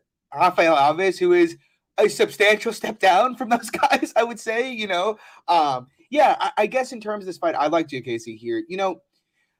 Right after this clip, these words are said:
he hasn't quite lived up to in the U F C what I thought he would be.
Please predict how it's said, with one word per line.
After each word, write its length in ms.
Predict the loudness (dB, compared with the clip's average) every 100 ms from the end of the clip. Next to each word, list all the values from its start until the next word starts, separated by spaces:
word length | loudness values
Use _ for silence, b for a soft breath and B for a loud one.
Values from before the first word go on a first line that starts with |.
| _ -18
he 180 | -6 -2
hasn't 420 | 0 -2 -4 -12
quite 340 | -6 -4 -4
lived 340 | -6 -8 -6 -6
up 180 | -6
to 160 | -8 -8
in 80 | -6
the 80 | -8
U 200 | -6 -6
F 120 | -6
C 440 | -10 -10 -8 -8
what 200 | -8 -8
I 140 | -8 -10
thought 400 | -12 -8 -6 -8
he 200 | -12 -12
would 180 | -12 -10
be. 300 | -10 -8